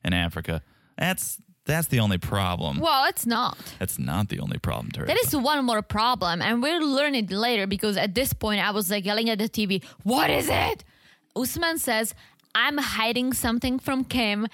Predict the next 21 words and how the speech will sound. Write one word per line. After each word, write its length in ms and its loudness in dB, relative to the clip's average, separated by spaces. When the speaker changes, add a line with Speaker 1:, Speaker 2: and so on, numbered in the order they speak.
Speaker 2:
but 140 -4
she's 200 0
been 180 2
so 360 0
honest 460 2
with 160 0
me 200 2
and 120 0
everything, 500 0
and 100 0
now 180 2
she's 180 -2
my 120 0
girlfriend. 800 0
I 220 2
gotta 320 2
come 340 -2
clean." 540 -6
Speaker 1:
And 140 4
it 60 4
was 180 2